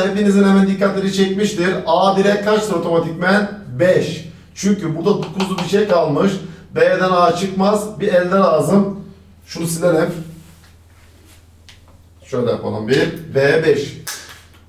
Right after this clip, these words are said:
A değeri beş, pardon. Şimdi geldik buraya. Arkadaşlar sekizden B'yi çıkarttığımda B kalmış. Bu nasıl mümkün olabilir? Hemen aklıma ne geliyor? Dört değeri geliyor. Çünkü sekizden dört çıkartırsam ne kalır burası? Dört kalır.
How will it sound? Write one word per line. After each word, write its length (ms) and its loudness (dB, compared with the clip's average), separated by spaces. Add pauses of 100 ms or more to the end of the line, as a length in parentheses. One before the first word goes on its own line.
(100)
A 260 2
değeri 260 2
beş, 240 0
pardon. 440 -2 (360)
Şimdi 300 4 (480)
geldik 440 2
buraya. 380 2 (300)
Arkadaşlar 640 2
sekizden 760 0
B'yi 300 4
çıkarttığımda 640 0
B 240 2
kalmış. 320 0 (100)
Bu 80 2
nasıl 300 0
mümkün 300 -2
olabilir? 480 2 (380)
Hemen 260 2
aklıma 360 2
ne 100 6
geliyor? 360 4 (180)
Dört 280 2
değeri 260 4
geliyor. 260 2
Çünkü 140 -6
sekizden 600 -2
dört 220 2
çıkartırsam 520 -2
ne 140 2
kalır 260 0
burası? 540 0 (100)
Dört 240 0
kalır. 260 0